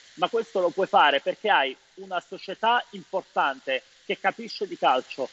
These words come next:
una proprietà che è innamorata di questa squadra e una tifoseria intelligente che quando le cose non vanno bene, sì, si contesta, c'è qualche fischio, ma nulla di trascendentale. Faccio l'esempio con il Bari,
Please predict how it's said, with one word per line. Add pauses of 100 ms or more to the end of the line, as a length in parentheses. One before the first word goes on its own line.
(160)
una
proprietà
che
è
innamorata
di
questa
squadra (260)
e
una
tifoseria
intelligente
che
quando
le
cose
non
vanno
bene,
sì,
si
contesta,
c'è
qualche
fischio, (220)
ma
nulla
di
trascendentale. (320)
Faccio
l'esempio
con
il
Bari,